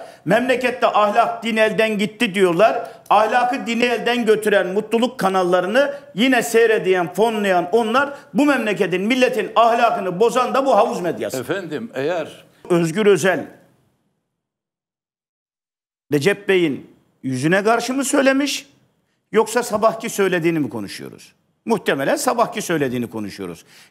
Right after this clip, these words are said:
Speaker 1: Yani o görüşmede böyle bir şey dememiştir. Deseydi zaten bu zamana kadar söylerdi, değil mi yani?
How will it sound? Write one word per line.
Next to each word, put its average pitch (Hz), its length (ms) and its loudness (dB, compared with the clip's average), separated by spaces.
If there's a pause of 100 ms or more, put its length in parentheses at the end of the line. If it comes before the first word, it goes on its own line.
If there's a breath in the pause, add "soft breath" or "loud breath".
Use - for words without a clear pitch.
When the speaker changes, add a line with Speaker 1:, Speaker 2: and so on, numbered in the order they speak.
Speaker 1:
Yani 160 400 2 (100)
o 180 160 2
görüşmede 160 680 2
böyle 165 240 2
bir 131 60 -6
şey 220 420 -2 (400)
dememiştir. 180 680 -2 (760)
Deseydi 180 460 0
zaten 170 520 0
bu 180 60 -2
zamana 175 400 2
kadar 190 300 0
söylerdi, 220 680 0
değil 370 180 2
mi 247 140 0
yani? 127 340 0